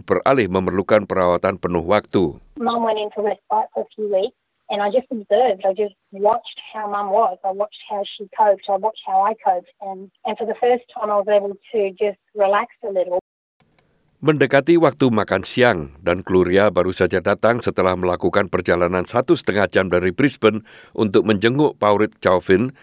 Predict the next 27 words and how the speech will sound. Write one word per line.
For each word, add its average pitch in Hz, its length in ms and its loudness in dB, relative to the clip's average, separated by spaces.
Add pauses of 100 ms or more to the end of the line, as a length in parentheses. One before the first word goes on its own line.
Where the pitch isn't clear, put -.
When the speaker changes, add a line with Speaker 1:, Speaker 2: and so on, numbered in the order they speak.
(140)
Speaker 1:
dengan 104 320 2
seorang 90 480 -2
teman. 90 480 -2 (420)
Mereka 147 320 4
bercakap-cakap 123 800 0
dalam 98 320 0
bahasa 95 400 0
Kreol 101 400 2
Mauritius 107 800 0 (180)
sebagai 98 480 -2
koki 104 320 0
tuan 92 240 2
rumah 95 300 -2
koki 95 260 -2
memasak 90 480 -2
salmon 113 480 2 (160)
dalam 95 320 2
saus 92 320 0
kelapa 87 400 0
dan 76 240 -2
nasi. 90 560 -2 (800)
Karena 95 400 2
demensia, 104 640 2 (240)
Paurit 98 320 2
Chauvin 110 400 0
telah 101 240 0
melupakan 113 480 2